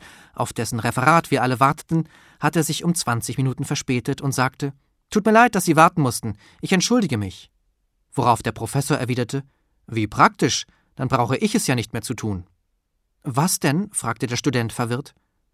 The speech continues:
"Nun, Sie entschuldigen", antwortete der Professor und fuhr erklärend fort: "Ich hätte Sie ja ohne weiteres entschuldigt und Ihre Kommilitonen hätten es sicherlich auch,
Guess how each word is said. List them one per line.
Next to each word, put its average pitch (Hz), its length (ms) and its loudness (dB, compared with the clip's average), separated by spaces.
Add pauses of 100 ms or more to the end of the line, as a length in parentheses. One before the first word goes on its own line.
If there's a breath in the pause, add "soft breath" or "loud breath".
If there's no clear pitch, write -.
(200)
"Nun, 165 420 4
Sie 123 280 -2
entschuldigen", 113 600 0 (460)
antwortete 120 600 -2
der 113 140 -4
Professor 110 560 -6
und 113 140 -8
fuhr 123 180 -4
erklärend 113 400 -4
fort: 117 300 -6 (600)
"Ich 135 220 -2
hätte 127 180 -2
Sie 120 140 -2
ja 123 80 2
ohne 117 240 0
weiteres 202 340 2
entschuldigt 120 540 -4
und - 220 -10
Ihre 107 180 -4
Kommilitonen 110 680 -2
hätten 127 280 -4
es 120 120 -6
sicherlich 131 360 -2
auch, 196 240 0